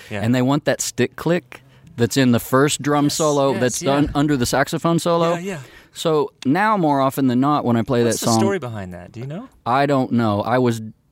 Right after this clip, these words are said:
Speaker 2: I, when we met him and he was here for that one clinic that they did at Lipscomb, I really wanted to ask him, and I think somebody beat me to it and asked him that question, and he said he didn't remember. So we <laughs> were all just left hanging.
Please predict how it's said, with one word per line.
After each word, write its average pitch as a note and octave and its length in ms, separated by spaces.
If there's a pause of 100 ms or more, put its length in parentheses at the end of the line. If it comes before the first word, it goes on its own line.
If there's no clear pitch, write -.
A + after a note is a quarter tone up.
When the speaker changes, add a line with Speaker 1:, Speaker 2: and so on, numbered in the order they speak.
(120)
Speaker 2:
I, B2 240
when C3 240
we C#3 120
met E3 240
him D#3 160
and B2+ 100
he C#3+ 100
was C3 140
here E3 220
for C#3+ 120
that B2 160
one C#3+ 180
clinic D3 340
that G#2+ 120
they A#2 80
did A#2 180
at A2+ 100
Lipscomb, A#2+ 560
I G#2+ 100
really D3+ 420
wanted C#3 260
to - 160
ask B2 360
him, G#2+ 280 (800)
and A#2+ 320 (880)
I B2 80
think D#3+ 220
somebody D#3 400
beat C#3 220
me A#2+ 100
to E3+ 180
it C3 80
and A2+ 140
asked C3 240
him C3+ 100
that A#2+ 180
question, D3 440
and A2 100
he B2 120
said B2+ 200
he A#2 80
didn't A2 220
remember. F#2+ 380 (600)
So C#3+ 220
we E3 120
<laughs> - 60
were A#3 200
all F#3 80
just E3 280
left D#3 260
hanging. A2+ 380